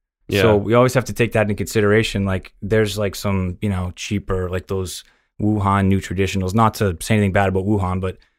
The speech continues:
Speaker 1: Yeah.
Speaker 2: a lot of the marketing was like, "Whoa, they're B twenty, they're hand hammered and they're super cheap." And it's like, well, yeah, listen to them versus, like, listen to a Istanbul Agop, you know, something. And there's a noticeable difference. Yes, they're both technically B twenty,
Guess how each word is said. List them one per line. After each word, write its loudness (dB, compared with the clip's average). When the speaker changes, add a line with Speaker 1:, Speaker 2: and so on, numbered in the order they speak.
Speaker 1:
Yeah. 0
Speaker 2:
a 6
lot 6
of 4
the 4
marketing 4
was 0
like, -2
"Whoa, 6
they're 4
B 2
twenty, 4
they're 2
hand 0
hammered 2
and 4
they're 6
super 2
cheap." 2
And 0
it's -8
like, -6
well, -4
yeah, -2
listen -4
to -8
them -2
versus, -6
like, -6
listen -6
to -4
a -4
Istanbul -2
Agop, -2
you 0
know, 2
something. 0
And 0
there's 2
a 2
noticeable 4
difference. 0
Yes, -2
they're -2
both 0
technically -4
B -6
twenty, -6